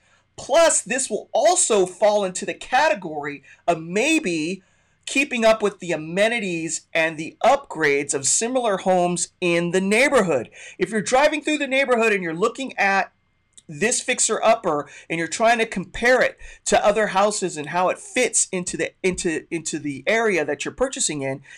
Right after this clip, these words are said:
and you're seeing that all of the roofs have been replaced and this fixer-upper does not have a new, a new roof, this is one of the projects that you're gonna want to undertake as part of, uh, rehabbing this fixer-upper.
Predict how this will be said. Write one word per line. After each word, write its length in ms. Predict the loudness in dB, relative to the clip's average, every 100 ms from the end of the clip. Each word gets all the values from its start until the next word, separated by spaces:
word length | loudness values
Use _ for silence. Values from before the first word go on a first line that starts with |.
| -6
and 100 | -2
you're 100 | 0
seeing 520 | 0 0 0 2 2
that 180 | 2 2
all 260 | 4 4 4
of 100 | 0
the 100 | -2
roofs 440 | -2 0 0 0
have 140 | -2 -2
been 160 | -6
replaced 600 | -6 -8 -2 0 0 -6 _ -8
and 140 | -2 0
this 160 | 0
fixer-upper 760 | 0 -2 0 4 4 2 -2 -6 _ 0
does 300 | 4 4 4
not 220 | 4 4
have 220 | 2 2
a 40 |
new, 280 | -2 -4 -8 -4
a 80 | -2
new 220 | -2 -4
roof, 320 | -2 -2 -2 -8 -20 -4
this 200 | -2 -2
is 140 | -4
one 160 | -4 -2
of 80 | -4
the 60 |
projects 580 | -2 0 2 0 -2 -4
that 180 | -4 -4
you're 80 | -4
gonna 280 | -2 -2
want 420 | -4 -4 -2 -2 -6 -18 -6
to 240 | -6 -4 0
undertake 640 | 2 0 -4 -2 -2 -4
as 140 | -8
part 380 | -4 -2 -2 -2 -2
of, 320 | 0 0 -2 -20 -20 -4
uh, 180 | 0 0
rehabbing 760 | 0 -2 0 2 2 2 -4
this 180 | -6 -6
fixer-upper. 680 | -6 -8 -6 0 0 0